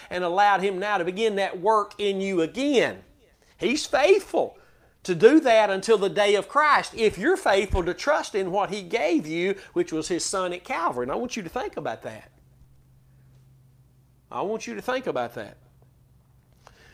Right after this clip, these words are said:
He says in verse ten, "Let their eyes be darkened,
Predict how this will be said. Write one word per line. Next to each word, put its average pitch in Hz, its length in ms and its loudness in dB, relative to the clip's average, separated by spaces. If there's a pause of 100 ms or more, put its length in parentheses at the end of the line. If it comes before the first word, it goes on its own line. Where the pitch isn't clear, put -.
(260)
He 185 160 -4
says 233 300 8
in 220 100 0
verse 208 220 2
ten, 269 240 0
"Let 202 240 4
their 226 200 8
eyes 220 540 6
be 214 160 2
darkened, 220 720 4